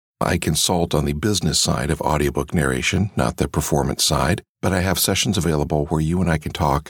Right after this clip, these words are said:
about what it takes to become a voice actor, and if voice acting might be right for you.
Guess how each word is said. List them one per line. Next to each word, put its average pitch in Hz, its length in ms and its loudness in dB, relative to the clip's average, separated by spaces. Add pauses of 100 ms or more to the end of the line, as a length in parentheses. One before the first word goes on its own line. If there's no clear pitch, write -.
(140)
about 71 400 0
what 101 100 2
it - 160 -2
takes - 580 0 (200)
to 165 80 2
become 160 320 0
a 82 60 0
voice 85 340 0
actor, - 400 -2 (160)
and 85 120 2
if 82 120 0
voice 113 320 0
acting 78 340 0
might 71 160 0
be 78 100 0
right 71 240 0
for - 140 -4
you. 82 320 2